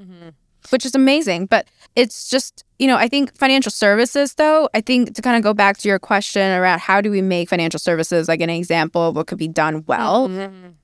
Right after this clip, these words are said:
Speaker 2: I think that financial services, what they don't really, I feel like they haven't quite exactly grasped the opportunity and just how much weight the community puts on the topic of money.
Speaker 1: Mm-hmm.
Speaker 2: Like,
Speaker 1: Mm.
Speaker 2: for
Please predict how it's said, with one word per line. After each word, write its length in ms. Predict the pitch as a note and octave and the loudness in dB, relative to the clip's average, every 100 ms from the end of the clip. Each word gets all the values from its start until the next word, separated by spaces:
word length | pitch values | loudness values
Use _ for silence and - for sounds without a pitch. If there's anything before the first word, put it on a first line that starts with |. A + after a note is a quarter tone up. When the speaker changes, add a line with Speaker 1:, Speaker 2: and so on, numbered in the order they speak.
| - | -2
Speaker 2:
I 160 | A3 | -2
think 300 | A3+ D4+ E4 | 0 -2 0
that 160 | E4 F4 | 0 0
financial 380 | - A#3+ A#3 A3 | 2 2 0 -2
services, 600 | - C4 C4 G3+ F#3+ - | 0 2 2 0 -2 0
what 140 | G3+ - A3 | -4 -4 -4
they 120 | A#3+ | 0
don't 240 | B3+ F#4 F#4+ | 2 2 2
really, 380 | F#4+ E4 B3 - _ _ | 2 2 0 -4 _ _
I 60 | B3 | -4
feel 180 | - F4 | -2 0
like 240 | F#4 A3+ | 0 -2
they 80 | - | -2
haven't 220 | B3 C4+ B3+ | 0 0 2
quite 160 | C#4 | 0
exactly 340 | C4+ B3+ B3+ A3+ | 2 0 0 -4
grasped 800 | G3 F#3 F#3+ F#3 - - - _ | -4 0 2 2 -2 -10 -20 _
the 140 | G#3+ - | -4 0
opportunity 880 | - - - G3+ F#3+ G3 A3 A#3+ A#3 - - | -2 -2 -4 -4 -2 -2 0 -2 -2 -6 -2
and 360 | F#3+ F#3+ F#3 - _ _ - | 0 0 -4 -14 _ _ -10
just 160 | F#3+ - - | -10 -10 -10
how 560 | - A#3 A#3 C4 C4 - _ | -2 2 2 2 0 -6 _
much 240 | A#3 A3 F#3+ | -2 -2 -4
weight 400 | E3 F3 A#3+ - | -4 -2 -4 -4
the 80 | A3 | -4
community 500 | - F#3+ F3+ F#3 A#3 | -2 -2 0 0 -2
puts 400 | - G3+ G3 - - | 0 -2 -2 -4 -4
on 100 | F#3 | -4
the 60 | |
topic 380 | F3+ E3+ F#3+ F#3+ | -4 -6 -4 -4
of 120 | F3+ | -4
money. 520 | F3+ D#3+ F3+ G#3+ E4 E4 | -2 -2 0 0 -2 -6
Speaker 1:
Mm-hmm. 320 | G3+ F3+ F3+ E3 _ _ - | -12 -12 -12 -14 _ _ -2
Speaker 2:
Like, 240 | B3 A#3 _ | 0 0 _
Speaker 1:
Mm. 320 | F3 F3+ E3+ E3 | -16 -14 -12 -4
Speaker 2:
for 560 | C4+ C4 B3+ B3+ A#3 | 0 2 4 2 0